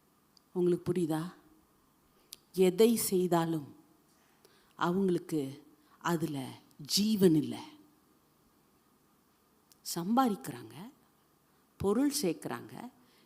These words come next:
எல்லாமே செய்றாங்க, நிம்மதி இல்லை, சந்தோஷம் இல்லை, சமாதானம் இல்லை. லோத்துட்ட சொல்றான், "இங்க பார், ரெண்டு பேருக்கும் பிரிவினை வந்துடாம நீ இப்படி போ, நான் இப்படி போறேன்."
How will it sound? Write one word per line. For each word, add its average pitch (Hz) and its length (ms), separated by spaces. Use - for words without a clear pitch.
எல்லாமே 233 580
செய்றாங்க, 147 460
நிம்மதி 247 460
இல்லை, 247 300
சந்தோஷம் 285 600
இல்லை, 262 240
சமாதானம் 269 720
இல்லை. 208 180
லோத்துட்ட 254 400
சொல்றான், 208 380
"இங்க 208 120
பார், 262 200
ரெண்டு 208 220
பேருக்கும் 320 360
பிரிவினை 269 320
வந்துடாம 196 480
நீ 202 120
இப்படி 220 240
போ, 294 160
நான் 185 140
இப்படி 254 160
போறேன்." 269 360